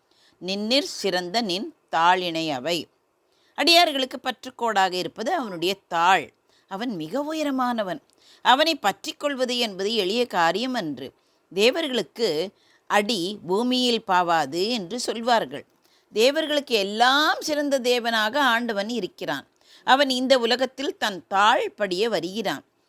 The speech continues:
அதற்கு காரணம் நாம் இந்த உலகத்தில் பிறந்து வாழ்வதுதான். நம்மை ஆட்கொள்ள வேண்டும் என்று நமக்கு அண்மையில் உள்ள திருவடியை பற்றி கொள்ளும்படி அவன் வந்து அருளுகிறான்.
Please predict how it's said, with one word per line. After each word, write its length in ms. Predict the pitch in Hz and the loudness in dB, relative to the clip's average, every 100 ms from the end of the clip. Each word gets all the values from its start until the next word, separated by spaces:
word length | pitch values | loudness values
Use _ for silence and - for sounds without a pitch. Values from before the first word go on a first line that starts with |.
| _ | _
அதற்கு 440 | 214 214 - 190 - | 0 0 -2 -8 -10
காரணம் 880 | 175 160 180 226 262 208 165 214 - _ - | -4 0 4 4 2 -4 -6 -10 -14 _ -2
நாம் 300 | 294 508 605 | 2 2 0
இந்த 200 | 247 220 | 0 0
உலகத்தில் 600 | 190 185 180 - 185 175 | 0 0 -2 -6 -8 -6
பிறந்து 680 | 175 170 160 143 151 175 240 | -4 -4 -4 -4 -2 0 2
வாழ்வதுதான். 840 | 247 214 202 196 160 151 175 123 _ _ _ _ - | 4 4 2 -2 -4 -2 -2 -2 _ _ _ _ -4
நம்மை 360 | 240 262 262 | 0 2 4
ஆட்கொள்ள 480 | 220 233 - 302 302 | 4 2 -2 -4 -2
வேண்டும் 420 | 254 254 254 254 | 0 0 -2 -2
என்று 360 | 226 196 170 262 | -2 -4 -4 -2
நமக்கு 520 | 262 196 165 - 233 | 0 -2 -6 -2 2
அண்மையில் 480 | 208 170 180 208 262 | 2 0 -4 -2 -2
உள்ள 280 | 226 185 202 | 0 -2 -2
திருவடியை 440 | 196 170 165 180 226 | -6 -8 -4 -2 -2
பற்றி 340 | 196 185 - 254 226 | -6 -10 -12 -12 -4
கொள்ளும்படி 640 | 196 165 170 151 156 233 | -2 0 -4 -6 -2 2
அவன் 360 | 208 185 247 - _ - | 2 0 -6 -10 _ -10
வந்து 360 | 170 165 240 | -8 -2 0
அருளுகிறான். 560 | 233 233 254 220 127 | 2 0 -2 -4 -4